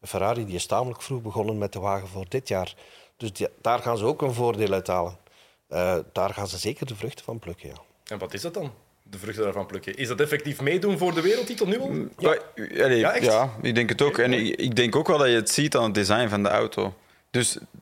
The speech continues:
Speaker 3: het is extremer dan vorige, natuurlijk, vorige jaren wa-, was er, was er niet echt, allee, was niet de mogelijkheid om heel veel te veranderen.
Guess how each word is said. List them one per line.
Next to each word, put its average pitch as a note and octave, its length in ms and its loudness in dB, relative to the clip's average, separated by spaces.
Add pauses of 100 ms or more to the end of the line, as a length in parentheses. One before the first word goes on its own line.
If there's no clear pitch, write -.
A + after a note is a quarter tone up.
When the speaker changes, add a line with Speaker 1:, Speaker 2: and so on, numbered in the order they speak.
(120)
Speaker 3:
het - 240 -2
is B2+ 120 2
extremer A#2+ 640 2
dan A2 200 2
vorige, A2 480 4
natuurlijk, G#2 360 -2
vorige G#2+ 300 4
jaren G#2 380 6
wa-, G2+ 160 6
was F#2 240 2
er, G2+ 200 0
was G#2+ 220 2
er G#2 80 0
niet G#2+ 200 2
echt, - 280 -4
allee, G#2+ 220 -2
was G2+ 200 2
niet A2 120 2
de G#2 80 2
mogelijkheid A2+ 460 4
om G#2+ 100 4
heel G#2+ 120 4
veel G#2 140 2
te - 100 -2
veranderen. C#3 440 4